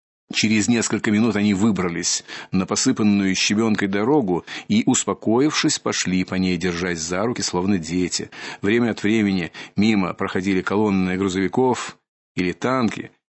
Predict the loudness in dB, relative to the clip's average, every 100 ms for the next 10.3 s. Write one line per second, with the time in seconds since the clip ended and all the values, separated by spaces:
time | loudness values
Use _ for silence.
0 | _ -6 -2 0 0 2 2 2 0 -4
1 | -4 -2 0 -2 -2 -2 -2 -2 0 0
2 | 0 -4 -6 -10 _ _ -2 2 4 2
3 | 0 -2 -10 _ -8 -2 0 2 2 0
4 | -2 -4 -4 -2 -2 0 0 -2 -4 _
5 | _ 0 2 2 0 0 2 2 0 0
6 | 0 2 0 -2 _ _ -4 0 2 2
7 | -2 -4 -2 0 -2 -2 -2 0 0 0
8 | -2 -2 -2 0 0 0 -4 -4 -2 -2
9 | -2 -2 -4 -2 0 0 0 -4 -4 0
10 | 0 0 -4